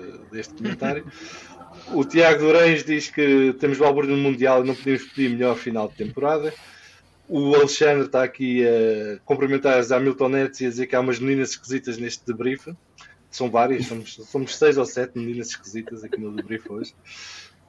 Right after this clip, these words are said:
O Phantom Blaster diz que a diferença de aceleração do mono lugar do Hamilton à saída das curvas para os restantes carros era inacreditável.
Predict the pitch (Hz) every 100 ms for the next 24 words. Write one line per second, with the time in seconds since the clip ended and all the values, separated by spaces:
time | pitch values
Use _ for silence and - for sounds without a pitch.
0 | - - - 143 170 156 156 156 160 156
1 | 147 - 151 160 175 165 147 151 156 147
2 | 147 156 139 143 147 139 131 139 135 139
3 | 131 131 127 123 123 131 123 120 127 -
4 | 139 127 113 - 127 120 - - 131 120
5 | - 123 113 101 117 110 127 123 107 107
6 | 101 101 98 131